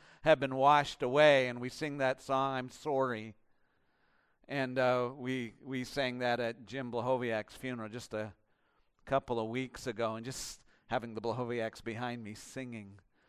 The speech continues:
that song and just knowing that we can face life and death in the forgiving grace of our Lord and Savior. Isn't that good news? Isn't that just glorious news? And then as we're moving forward, we, we realize that right now at the right hand of the Father, we have Jesus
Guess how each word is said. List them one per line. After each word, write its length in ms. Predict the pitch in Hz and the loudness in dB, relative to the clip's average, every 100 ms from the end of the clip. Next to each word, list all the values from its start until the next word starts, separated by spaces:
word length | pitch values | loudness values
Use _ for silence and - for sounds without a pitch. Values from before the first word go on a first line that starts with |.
| _ _ _ | _ _ _
that 380 | 107 135 135 - | -2 0 0 -4
song 420 | - 143 135 123 | -2 0 0 -2
and 80 | 120 | -8
just 220 | 131 - | -10 -2
knowing 440 | 147 160 151 120 | 2 4 4 0
that 140 | 120 131 | -4 -4
we 120 | 143 | -4
can 180 | - 127 | -8 -6
face 380 | - 135 127 131 | -2 -2 -2 -2
life 280 | 135 143 | 0 0
and 120 | 123 117 | -6 0
death 260 | 131 - | 0 0
in 80 | 113 | -8
the 80 | 113 | -10
forgiving 420 | - 107 123 117 | -10 -8 -8 -8
grace 460 | 110 113 110 - - _ _ _ - | -4 -4 -6 -12 -20 _ _ _ -8
of 120 | 127 | -2
our 120 | 123 120 | -2 2
Lord 200 | 127 123 | 0 0
and 160 | 117 | -6
Savior. 360 | - 131 123 135 | -4 -4 -2 -4
Isn't 160 | 156 | 0
that 180 | 175 135 | 2 2
good 140 | 156 147 | 0 0
news? 540 | 135 143 156 - - _ _ _ _ _ _ _ | -2 -2 -4 -8 -18 _ _ _ _ _ _ _
Isn't 160 | 131 | -4
that 100 | 151 | -2
just 160 | 139 - | -2 -6
glorious 680 | 143 143 143 156 143 131 131 | 0 8 8 8 6 0 -4
news? 400 | 135 143 147 135 | -2 0 0 -4
And 120 | 135 | 2
then 240 | 160 175 | 6 6
as 220 | 156 135 156 | 4 0 2
we're 220 | 135 131 _ _ _ _ _ _ - | 2 2 _ _ _ _ _ _ -10
moving 460 | 151 170 170 151 139 | 2 6 6 2 -2
forward, 420 | - 170 170 131 | 6 10 10 10
we, 220 | 135 131 - - - | 2 -2 -8 -12 0
we 160 | 151 | 2
realize 580 | 143 160 160 143 131 - | 4 6 8 8 6 2
that 180 | 143 131 | 0 8
right 240 | 156 170 | 6 6
now 340 | 143 151 156 135 | 6 8 10 8
at 120 | - | 4
the 80 | 135 | 4
right 260 | 143 147 | 4 4
hand 280 | 139 143 139 | 0 -2 -2
of 60 | 127 | -2
the 80 | |
Father, 440 | 120 143 143 143 123 | 2 6 6 6 2
we 160 | 135 | 0
have 160 | 139 117 | 0 0
Jesus 560 | - 139 143 123 113 | -4 -4 -2 -4 -8